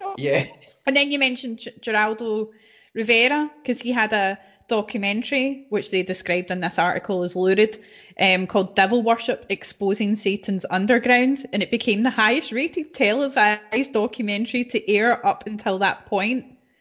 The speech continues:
Speaker 1: Uh, a nineteen ninety-one twenty twenty episode famously and for many viewers terrifyingly televised an official Roman Catholic <laughs> exorcism.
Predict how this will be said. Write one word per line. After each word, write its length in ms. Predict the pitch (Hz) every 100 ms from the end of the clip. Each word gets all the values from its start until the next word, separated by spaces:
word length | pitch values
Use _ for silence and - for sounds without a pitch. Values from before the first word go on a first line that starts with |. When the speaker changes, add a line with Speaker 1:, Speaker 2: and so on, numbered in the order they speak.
| _ _ _
Speaker 1:
Uh, 720 | 165 196 196 196 196 196 196
a 40 | 185
nineteen 420 | 214 220 240 220
ninety-one 520 | 202 214 208 190 190
twenty 320 | 202 190 185
twenty 380 | 202 202 180 190
episode 400 | 180 180 - 190
famously 560 | - 190 196 208 202 190
and 120 | 185
for 100 | -
many 260 | 180 180 185
viewers 320 | 185 175 180
terrifyingly 800 | - 202 233 262 165 180 180 180
televised 640 | - 190 196 180 175 208
an 80 | 190
official 400 | 202 202 202 247
Roman 300 | 208 202 202
Catholic 380 | 208 202 208 233
<laughs> 40 |
exorcism. 840 | 208 208 - 269 - 269 277 277 349